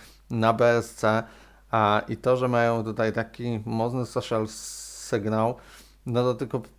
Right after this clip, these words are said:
podkreśla, jak hypa, e, gdzieś tam, mm, społeczność potrafi zrobić na grach, które gdzieś tam, jeżeli chodzi o wartość, no to mają taką średnią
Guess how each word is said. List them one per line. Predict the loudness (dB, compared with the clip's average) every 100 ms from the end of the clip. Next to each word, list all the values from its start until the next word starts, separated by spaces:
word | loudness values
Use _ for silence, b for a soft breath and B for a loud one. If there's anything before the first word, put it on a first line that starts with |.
| -6
podkreśla, | -6 -2 2 2 2 0 2
jak | 4 2 2 -4
hypa, | -18 0 2 2 2 0 0 -4 -8 -2
e, | 0 2 0 0 0 0 -2 -6 -14
gdzieś | -12 -10 -6
tam, | -2 -2 -4 B B B _ -6
mm, | -4
społeczność | -4 -2 0 0 -2 -4
potrafi | -6 -4 -4 -2
zrobić | -2 -2 -4 -2
na | -2
grach, | 2 2 2 -2 _
które | -18 -4 0 2 0
gdzieś | 0 -4 -2
tam, | -2 -2 -6 -10 _ _ _ _ _ -10
jeżeli | -4 -2
chodzi | -2 0
o | 0
wartość, | 4 4 4 -2 -8 B B B B -14
no | -4
to | 2
mają | 6 6
taką | 4 -2 -4
średnią | -4 -8 -4 0 2 2 0